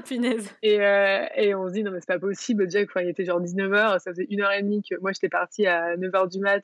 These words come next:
Speaker 2: euh, à l'autre appart. Euh, il était, ça faisait une heure et demie quand on est dans le local U P S de Charenton. C'était, enfin, c'est clairement, c'était préfabriqué. Enfin, genre, c'est, euh, c'est
Speaker 1: <laughs>
Speaker 2: vraiment pas hyper accueillant. Et, euh, et là, en fait, surtout, toute,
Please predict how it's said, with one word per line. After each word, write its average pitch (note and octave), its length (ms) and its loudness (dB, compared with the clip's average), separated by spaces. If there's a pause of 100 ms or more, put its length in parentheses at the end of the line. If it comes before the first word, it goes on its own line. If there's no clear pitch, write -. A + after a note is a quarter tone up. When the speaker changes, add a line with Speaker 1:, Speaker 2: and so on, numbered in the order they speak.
Speaker 2:
euh, F3 320 6
à F3+ 80 -2
l'autre F3 200 -4
appart. G#3+ 480 0
Euh, F3 200 0
il F3+ 80 -2
était, F#3 300 -6
ça F#3 120 -8
faisait F3+ 140 -6
une G3+ 120 0
heure G3+ 120 4
et G3+ 40 0
demie G#3 140 0
quand F#3 180 -2
on G3 60 -2
est G3 60 -4
dans F#3 100 0
le F3 80 -2
local F#3 220 0
U F#3 60 -2
P G3 100 2
S F#3+ 60 -2
de F#3 40 -4
Charenton. F#3 540 -4
C'était, - 360 -16
enfin, F3+ 160 -6
c'est F#3 60 -10
clairement, G3 160 0
c'était - 140 -2
préfabriqué. F#3 680 2 (600)
Enfin, G3 120 0
genre, F#3+ 140 0
c'est, F#3+ 240 2
euh, F3 520 6
c'est - 180 2
Speaker 1:
<laughs> - 0 -
Speaker 2:
vraiment G3+ 260 4
pas G#3+ 240 0
hyper A3+ 280 0
accueillant. G#3 520 2 (920)
Et, B3 240 4
euh, F#3 640 0
et G3 120 0
là, A#3+ 100 2
en - 20 -14
fait, A#3 220 -4
surtout, C4+ 260 -2
toute, B3+ 220 -2